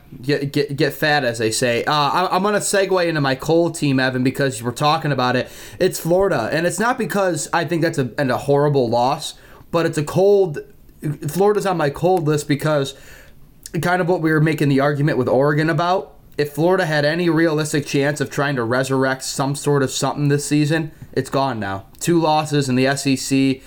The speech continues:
I, it, it, it's what happens when you have to play Alabama, Kentucky within the first, what, five weeks of the season. So it's tough, right?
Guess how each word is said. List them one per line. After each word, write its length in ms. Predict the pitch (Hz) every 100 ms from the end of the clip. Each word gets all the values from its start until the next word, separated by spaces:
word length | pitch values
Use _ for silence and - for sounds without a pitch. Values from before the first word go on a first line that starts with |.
| - - -
I, 140 | 160
it, 280 | 165 175 175
it, 160 | 208 202
it's 100 | 190
what 160 | 214
happens 340 | 170 196 190 147
when 140 | 156
you 80 | 147
have 140 | 143
to 80 | 143
play 260 | 135 151 135
Alabama, 480 | 131 123 127 123 120
Kentucky 480 | 117 - 135 131
within 240 | 120 117 113
the 60 |
first, 440 | 110 123 117 113 -
what, 340 | 117 107 -
five 380 | - 131 120 107
weeks 220 | 120 113
of 80 | 101
the 40 | 104
season. 380 | 139 131 98
So 200 | 98 107
it's 160 | 104 -
tough, 340 | - 165 -
right? 340 | 113 117 131